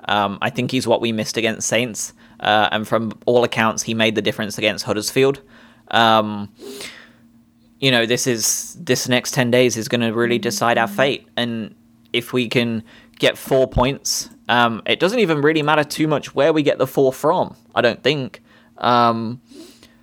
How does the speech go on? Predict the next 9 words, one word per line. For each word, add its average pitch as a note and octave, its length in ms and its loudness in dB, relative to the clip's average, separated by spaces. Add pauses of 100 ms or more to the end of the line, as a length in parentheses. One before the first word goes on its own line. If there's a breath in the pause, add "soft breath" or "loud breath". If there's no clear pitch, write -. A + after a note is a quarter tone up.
(160 loud breath)
I C3+ 80 2
think C#3 220 -2
we're C#3 100 2
safe, D3+ 440 -2
because B2 280 0
I B2 60 4
don't B2+ 240 0
think B2 300 -4
that A#2+ 220 0